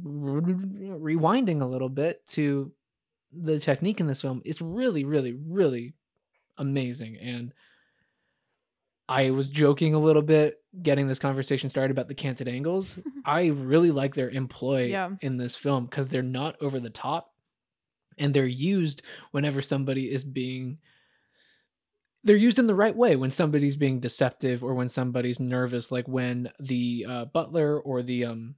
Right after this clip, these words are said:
Speaker 1: s-, custodian at the hotel is, like, wants to tell, um, is it,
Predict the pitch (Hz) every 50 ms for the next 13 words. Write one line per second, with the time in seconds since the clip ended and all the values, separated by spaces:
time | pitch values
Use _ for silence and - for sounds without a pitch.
0 | _ _ - - - - - - 147 - - 147 143 147 151 143 139 139 - 143
1 | 139 135 131 131 131 131 - 139 139 - 151 156 175 185 - _ _ - 147 139
2 | 143 135 131 127 - - _ - - - - - - _ _ - 139 139 143 147
3 | 143 - - 139 - 147 139 135 135 135 135 131 131 135 - _ _ _ _ _
4 | _ _ _ - - 147 131 127 127 123 123 127 123 120 _ _ _ _ _ _
5 | _ _ _ _ _ _ _ _ _ _ _ - 131 - - - _ - -